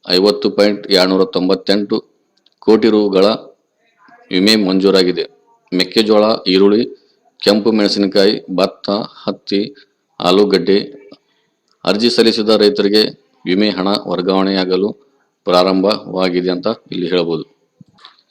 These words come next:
ಇಲ್ಲಿ ಯಾವ್ಯಾವ ಜಿಲ್ಲೆಗೆ ಎಷ್ಟು ರೈತರಿಗೆ ಎಷ್ಟು ಅಮೌಂಟನ್ನು ಸರ್ಕಾರ ಬೆಳೆ ಪರಿಹಾರನ, ಬೆಳೆ ವಿಮೆಯನ್ನ ಕೊಟ್ಟಿದೆ ಅಂತ ಇಲ್ಲಿ ನೋಡೋದಾದ್ರೆ ಧಾರವಾಡ ತೊಂಬತ್ತೊಂಬತ್ತು ಸಾವಿರದ,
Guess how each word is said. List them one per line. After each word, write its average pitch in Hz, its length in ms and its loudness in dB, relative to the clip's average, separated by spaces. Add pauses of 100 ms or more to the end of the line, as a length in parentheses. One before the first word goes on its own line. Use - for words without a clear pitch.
(320)
ಇಲ್ಲಿ 120 340 4 (720)
ಯಾವ್ಯಾವ 110 440 4
ಜಿಲ್ಲೆಗೆ 104 460 0
ಎಷ್ಟು 104 420 -2
ರೈತರಿಗೆ 98 800 -4
ಎಷ್ಟು 104 380 -2
ಅಮೌಂಟನ್ನು 104 800 -2 (560)
ಸರ್ಕಾರ 95 380 0 (1080)
ಬೆಳೆ 95 260 2
ಪರಿಹಾರನ, 92 520 -2 (520)
ಬೆಳೆ 95 180 2
ವಿಮೆಯನ್ನ 95 420 -2
ಕೊಟ್ಟಿದೆ 92 500 -4
ಅಂತ 90 200 -4
ಇಲ್ಲಿ 85 160 -4
ನೋಡೋದಾದ್ರೆ 87 460 -4 (640)
ಧಾರವಾಡ 101 440 6 (840)
ತೊಂಬತ್ತೊಂಬತ್ತು 101 680 0
ಸಾವಿರದ, 98 480 0